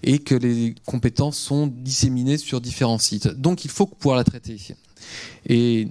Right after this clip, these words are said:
notre philosophie, c'est de faire en sorte qu'on réussisse à faire des réunions qui soient aussi riches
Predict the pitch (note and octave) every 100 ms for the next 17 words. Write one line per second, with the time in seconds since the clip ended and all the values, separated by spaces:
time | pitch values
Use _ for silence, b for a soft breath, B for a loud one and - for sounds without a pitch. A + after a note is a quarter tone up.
0 | - B2 A2+ B2 - A#2 A#2+ F3+ F#3 C3
1 | A2+ A#2+ A2 - D3 - - G#2+ - -
2 | A#2 A2 A2 D#3 B2 G#2 A#2+ A2 G#2 A2+
3 | C3 E3+ E3 A#2 - A2+ - - A#2+ C#3
4 | F#3+ - -